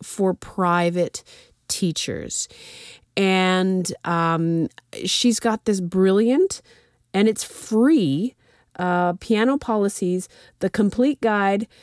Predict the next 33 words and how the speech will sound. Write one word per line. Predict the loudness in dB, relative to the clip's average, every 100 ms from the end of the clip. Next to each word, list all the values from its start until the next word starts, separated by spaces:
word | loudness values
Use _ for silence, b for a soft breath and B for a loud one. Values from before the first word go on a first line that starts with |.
| b b _
uh, | -6 -4 -2
making | 0 2 2 4 4
yours | 6 4 0 -2
effective | -6 -4 -6 -2 -4 0
and | 0
enforce-, | 0 0 -2 -2 0
enforceable. | 2 2 2 -2 -2 -6 -8 -10 b b b -8
It's | -4
a | -4
free | 0 0
P | 2 0
D | 0 -2
F. | -4
It's | -8 -10
a |
five-page | -2 -2 0 0 -2 -2
P-, | -2 -2 -2
P | -2 0
D | 2
F, | 0 -4 B B B B -2
and | 2
it | 2 4
is | 4 4 2 -2
really | -4 2 4 4
well | 4 2
written, | 0 2 0
brilliant, | 2 2 2 4 2 0
with | 0 2
actually | 2 0 0 0
lots | 2 2 0 -2
of | -2 0 -2
suggested | -2 0 0 2 0 0 0 0
wording. | 0 0 0 0 -4 -10